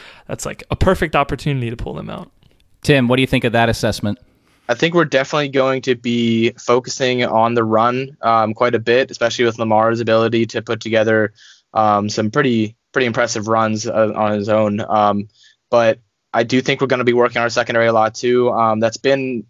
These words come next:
Speaker 3: really our Achilles heel on our defense for most of the year, and I, uh, attribute that primarily to injuries. We lost Malcolm Butler in, I think, week ten for the year.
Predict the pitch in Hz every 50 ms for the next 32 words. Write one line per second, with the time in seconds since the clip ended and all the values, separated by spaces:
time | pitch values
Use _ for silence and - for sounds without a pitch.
0 | _ _ 104 120 143 160 160 156 143 123 117 117 147 139 127 120 113 117 117 120
1 | 123 113 107 104 113 113 117 113 117 113 110 - - 104 107 110 110 107 - 107
2 | 101 101 107 113 113 113 110 107 101 104 107 107 104 104 - - 107 110 110 107
3 | - _ _ _ _ - 110 110 107 104 104 95 104 - 135 123 117 120 117 120
4 | 117 113 110 107 - _ - - _ _ - 117 123 131 131 127 123 113 110 -
5 | - 113 117 117 127 127 127 127 123 123 - - - - 120 120 117 120 - 127
6 | 117 113 113 113 110 104 117 107 98 120 120 120 117 120 117 - - 117 113 113
7 | 113 110 110 107 - 120 117 120 117 110 117 - - 120 120 120 123 123 120 -
8 | 117 117 117 117 120 123 120 120 120 117 120